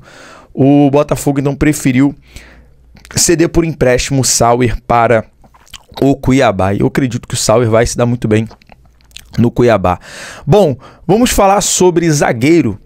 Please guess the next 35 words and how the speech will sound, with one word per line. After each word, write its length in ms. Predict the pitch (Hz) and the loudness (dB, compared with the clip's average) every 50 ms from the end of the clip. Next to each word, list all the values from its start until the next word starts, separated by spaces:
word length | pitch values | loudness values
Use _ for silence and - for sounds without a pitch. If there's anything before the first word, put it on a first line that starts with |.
| _ _ - - - _ | _ _ -20 -20 -12 _
que 80 | - | -4
é 40 | 107 | -2
uma 140 | 117 123 131 | -2 -2 -2
da, 380 | 123 123 117 113 92 82 - - | 0 0 0 0 0 -2 -4 -8
das 280 | - - - 110 - - | -10 -4 -4 -4 -4 -4
prioridades 500 | - 120 117 110 110 107 110 110 113 110 | -4 -2 -2 -2 0 0 0 0 0 -2
do 80 | 113 107 | -2 -2
Botafogo 460 | 113 110 - 107 - - 120 113 101 | -2 -2 -2 -4 -4 -4 -4 -4 -2
pra 140 | - 117 107 | -2 -2 -2
essa 140 | - - | 0 -2
janela 240 | 107 107 104 101 104 104 | -2 0 0 0 0 0
de 60 | 101 | -2
transferência. 460 | - 104 - - - 104 120 127 131 | -4 -6 -4 -2 -2 -2 0 -2 -4
Inclusive, 440 | 127 - 151 131 110 139 156 117 104 | -4 -2 -2 0 0 0 -2 -4 -6
o 20 | 98 | -6
Botafogo 420 | - 127 - 110 - - 131 117 | -6 -6 -6 -6 -4 -4 -4 -4
fez 180 | - 135 131 127 | -2 -4 -2 -2
uma 100 | 135 123 | -2 -2
proposta 560 | - 127 110 - - 104 110 110 - - - - - - - - - - _ _ - - - - - - - - | 0 -2 -2 0 0 -2 -2 -2 -4 -10 -18 -20 -20 -20 -20 -20 -20 -20 _ _ -20 -20 -20 -20 -20 -18 -8 -4
para 160 | - 123 117 | -2 -2 0
o 60 | 107 | -2
Santos 480 | - - - 135 127 120 - - - - - - - - - - - - - - | -2 -2 -2 -2 -2 -4 -8 -14 -18 -20 -20 -20 -20 -20 -20 -20 -20 -20 -8 -4
por 140 | - 143 | -2 0
cerca 340 | - - - 190 180 - - | 0 0 0 0 -2 0 -2
de 140 | 156 143 151 | -2 -2 -2
doze 380 | 131 123 156 175 190 185 156 190 | 0 0 0 0 0 0 0 0
milhões 360 | 180 156 135 131 147 165 147 | 2 2 0 0 0 0 -2
de 140 | 131 127 117 | 0 2 2
euros, 400 | 120 117 107 - - - - - _ | 2 2 0 -2 -8 -12 -14 -16 _
setenta 720 | - - - - 127 117 - - - - 156 160 - - 127 | -8 -6 -2 -2 -2 -2 -4 -6 -4 -4 -4 -4 -2 -2 -2
e 40 | |
dois 220 | 113 107 123 135 123 | 0 0 0 0 0
milhões 320 | 127 117 107 110 127 135 | 0 0 0 0 0 0
de 120 | 120 127 123 | 0 0 0
reais. 460 | 117 104 104 104 107 101 - - | 2 2 2 2 0 -2 -4 -8